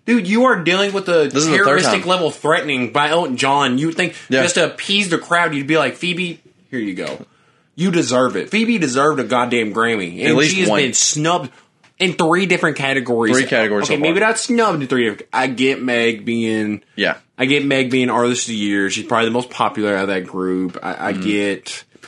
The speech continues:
Speaker 1: I get Fiona Apple winning this, but Phoebe Bridgers and Fiona Apple didn't even win this category.
Speaker 2: Yeah.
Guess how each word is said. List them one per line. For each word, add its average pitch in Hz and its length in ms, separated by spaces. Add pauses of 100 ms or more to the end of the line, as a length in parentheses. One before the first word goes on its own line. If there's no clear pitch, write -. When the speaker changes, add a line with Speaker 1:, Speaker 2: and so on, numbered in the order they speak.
(200)
Speaker 1:
I 131 80
get 131 160
Fiona 127 300
Apple 107 440
winning 101 240
this, 107 140
but 120 180 (1160)
Phoebe 226 260
Bridgers 196 720 (500)
and 202 300
Fiona 190 280
Apple 127 320
didn't 123 200
even 113 260
win 110 140
this 104 140
category. 95 720 (140)
Speaker 2:
Yeah. 104 280